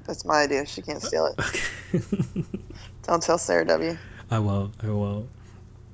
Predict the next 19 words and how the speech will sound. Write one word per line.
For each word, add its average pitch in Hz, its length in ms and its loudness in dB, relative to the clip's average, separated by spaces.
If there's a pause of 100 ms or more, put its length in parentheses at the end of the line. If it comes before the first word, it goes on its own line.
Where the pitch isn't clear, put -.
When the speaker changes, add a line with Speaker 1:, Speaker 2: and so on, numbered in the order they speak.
(420)
Speaker 2:
Uh, 120 160 4
yeah, 123 100 4
so 135 140 4
that's 143 180 4
gonna 123 160 4
be 113 120 4
fun. 107 240 0
So 117 160 4
again, 117 240 4
that's 113 240 0
the 110 120 -2
end 120 220 4
of 120 120 2
April. 120 440 2 (460)
Um, 107 480 -2
that's 113 300 0
Who 135 200 4
Fest - 380 2
three, 120 440 2